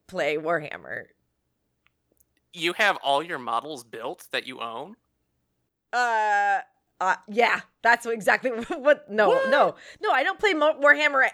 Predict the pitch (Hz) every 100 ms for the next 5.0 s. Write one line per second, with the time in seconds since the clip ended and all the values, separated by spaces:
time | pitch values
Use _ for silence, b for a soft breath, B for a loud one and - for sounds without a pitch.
0 | - 208 240 240 262 110 67 240 214 247
1 | 220 269 294 294 277 262 262 - _ _
2 | _ _ _ _ - 247 285 233 b b
3 | b b - 285 320 320 320 - 180 214
4 | 294 - 165 180 110 - - 127 160 233